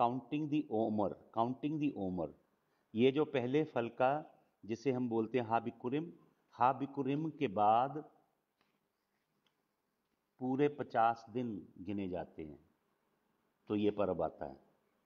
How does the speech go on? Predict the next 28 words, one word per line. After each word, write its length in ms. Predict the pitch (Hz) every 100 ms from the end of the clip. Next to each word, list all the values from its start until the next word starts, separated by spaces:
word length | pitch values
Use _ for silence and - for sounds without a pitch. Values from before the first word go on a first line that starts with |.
| _ _ _
counting 320 | 110 110 120 117
the 160 | 113
omer 260 | 92 92 90
बोलते 380 | 80 78 73 85
हैं 40 |
इसको। 300 | 78 - 78 _ _ _ _ _ _ _ 117
यीशु 200 | 113 139
मसीह 240 | 131 143
चालीस 360 | - 113 123 120
दिन 240 | 127 127
चालीस 420 | 127 110 110 -
रात 140 | 110 110
शिष्यों 360 | - - 110
को 80 | 104
दिखाई 360 | 98 - 98 95
देता 280 | 95 -
रहा। 340 | 85 87 127 160 - _ _ _ _ _
उसके 220 | 123 - 135
बाद 240 | 127 123
उसने 220 | 120 123
उनसे 260 | 113 113 113
कहा 340 | 104 101 120
कि 160 | 123 123
तुम 460 | - 120 127 123 120 _ _ _
यरूशलेम 420 | 101 107 107 120 107
को 100 | 104
मत 200 | 92 -
छोड़ना। 380 | 92 80 73